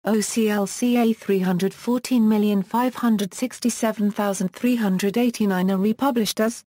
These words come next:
Salton, Bengt. Golnick, Philip D. Skeletal Muscle Adaptability,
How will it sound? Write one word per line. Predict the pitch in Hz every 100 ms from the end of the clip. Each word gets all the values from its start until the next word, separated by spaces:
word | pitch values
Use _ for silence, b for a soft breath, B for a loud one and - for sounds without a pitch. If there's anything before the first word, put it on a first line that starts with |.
| _
Salton, | - 233 220 - 185 190 - _ -
Bengt. | 208 180 - _ _ _ _ _ _ _
Golnick, | 226 233 208 175 208 - _ _
Philip | - 226 233
D. | - 214
Skeletal | 190 - 247 220 220
Muscle | 208 214 - 175
Adaptability, | 180 233 233 - 165 233 220 - 170 156